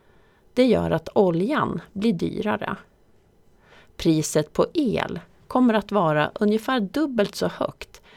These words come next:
jämfört med samma tid förra året. Men elen kan bli dyr även resten av året.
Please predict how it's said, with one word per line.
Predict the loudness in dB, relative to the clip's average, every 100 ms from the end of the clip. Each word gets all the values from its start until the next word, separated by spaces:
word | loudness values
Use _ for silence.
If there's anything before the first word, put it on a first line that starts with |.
| -20 -8
jämfört | 2 4 4 0 -2 -2
med | -4
samma | 0 0 0 0 -2
tid | -4 -4 -2 -4 -6
förra | -4 -4 -2 -2
året. | -4 -6 -8 -10 -16 -20 _ _ _ _ _ _ _ _
Men | -2 0 0
elen | 0 0 0 -2 -4 -8 -16 _ -4
kan | 0 2
bli | 0
dyr | 0 0 0 0 -4 -8 -12 -2
även | 0 2 2 2
resten | 0 -2 -4 0 0
av | -2
året. | -6 -8 -6 -8 -10